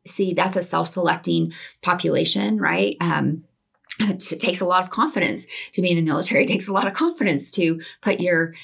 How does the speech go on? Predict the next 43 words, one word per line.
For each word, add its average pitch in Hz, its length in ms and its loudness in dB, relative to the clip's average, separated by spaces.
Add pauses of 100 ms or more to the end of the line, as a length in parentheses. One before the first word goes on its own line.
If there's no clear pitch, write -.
(160)
um, - 320 0
self 165 360 0
in 170 140 2
harm's 160 480 -2
way. 143 260 0
And 190 160 2
so 185 280 0
I 196 80 4
think 220 260 0
that 226 260 0
it's 185 200 0
really 175 220 2
interesting 170 460 0
to 180 120 -2
kind 165 160 0
of 160 80 -2
get - 140 -2
curious 185 500 0 (440)
about 156 760 0
why 165 420 0
the 175 320 -2
prevalence 208 460 0
rates 139 280 -2
are 165 140 -2
different 175 500 -2
in 175 120 0
different - 280 -2
populations. 165 680 -2 (380)
And 214 120 0
then 349 120 4
I 247 160 0
think 285 140 -2
this 214 120 0
one's 180 160 0
interesting, 165 400 0
especially 185 380 0
because 175 480 -2 (140)
<laughs> - 120 -14
I'm 143 160 -2
married 170 280 0
to 156 100 0
a 151 40 -2
physician. 165 520 0